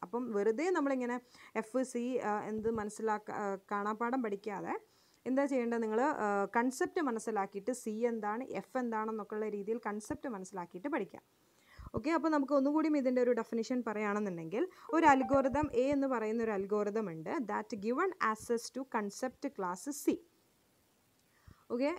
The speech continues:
എ എന്ന് പറയുന്ന ഒരു അൽഗോരിതം ഉണ്ട്, സി എന്ന് പറയുന്ന ഒരു കൺസെപ്റ്റ് ക്ലാസ് ഉണ്ട്, സ്മോൾ ലെറ്റർ സി അല്ലെങ്കിൽ ക്യാപിറ്റൽ ലെറ്റർ സി എന്ന് പറയുന്ന ഒരു കൺസെപ്റ്റ് ക്ലാസ് ഉണ്ട്. അതായത് ക്യാപിറ്റൽ ലെറ്റർ സി എന്ന് പറയുന്നത് set of class ആണ്.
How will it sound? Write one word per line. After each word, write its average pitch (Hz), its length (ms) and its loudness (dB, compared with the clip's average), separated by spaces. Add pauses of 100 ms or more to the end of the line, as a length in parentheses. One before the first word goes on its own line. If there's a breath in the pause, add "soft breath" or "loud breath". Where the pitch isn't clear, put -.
(120)
എ 226 100 8
എന്ന് 277 260 6
പറയുന്ന 214 580 0
ഒരു 226 120 0
അൽഗോരിതം 214 560 2
ഉണ്ട്, 185 140 0 (120)
സി 269 120 -2 (100)
എന്ന് 254 180 2
പറയുന്ന 202 280 -2
ഒരു 220 140 -4
കൺസെപ്റ്റ് 254 560 -4
ക്ലാസ് 208 340 0
ഉണ്ട്, 170 280 -6
സ്മോൾ 185 280 -6
ലെറ്റർ 185 220 -6
സി 208 180 -4 (140)
അല്ലെങ്കിൽ 185 240 -4
ക്യാപിറ്റൽ 190 380 -2
ലെറ്റർ 196 180 -4
സി 202 240 -6
എന്ന് 190 160 -4
പറയുന്ന 185 220 -6
ഒരു 196 160 -6
കൺസെപ്റ്റ് 196 480 -6
ക്ലാസ് 185 280 -6
ഉണ്ട്. 165 220 -8 (560 loud breath)
അതായത് 208 300 0 (120)
ക്യാപിറ്റൽ 247 340 2
ലെറ്റർ 262 280 0
സി 294 180 -6
എന്ന് 262 160 0
പറയുന്നത് 262 400 0
set 269 340 -2 (100)
of 370 60 4 (100)
class 196 220 -2 (120)
ആണ്. 214 160 -4